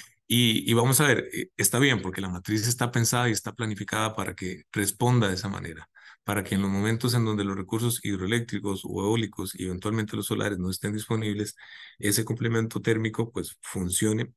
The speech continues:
<clears throat> y nos permita seguir atendiendo la demanda eléctrica en momentos donde tenemos impactos severos por, por fenómenos del Niño o impactos,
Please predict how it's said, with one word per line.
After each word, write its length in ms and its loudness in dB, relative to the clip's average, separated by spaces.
<clears throat> 480 -4
y 120 0
nos 140 0
permita 340 -2
seguir 260 0
atendiendo 420 -2
la 100 -2
demanda 340 -10
eléctrica 520 -4
en 140 -2
momentos 440 2
donde 240 0
tenemos 420 -4
impactos 480 0
severos 340 0
por, 240 -8
por 240 -6
fenómenos 440 0
del 140 0
Niño 340 -2
o 380 0
impactos, 680 -6